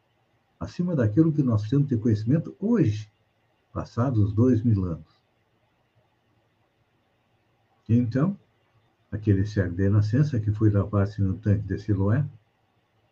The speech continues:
passou a ser uma propaganda viva dos seus feitos. Trazendo isso para nós. Que lição nos traz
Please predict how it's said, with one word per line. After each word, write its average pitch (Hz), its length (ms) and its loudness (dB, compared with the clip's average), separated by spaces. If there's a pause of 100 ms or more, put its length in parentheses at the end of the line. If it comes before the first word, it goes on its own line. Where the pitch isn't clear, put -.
(1700)
passou 117 640 0
a 101 120 -4
ser 117 300 0
uma 101 200 2
propaganda 120 720 0
viva 101 340 4
dos 104 260 -2
seus - 260 -8
feitos. - 460 -16 (3000)
Trazendo 160 480 0
isso 147 220 -2
para 131 280 -6
nós. 82 260 -4 (2000)
Que 180 100 -2
lição 120 500 2 (1900)
nos 107 220 4
traz 107 520 4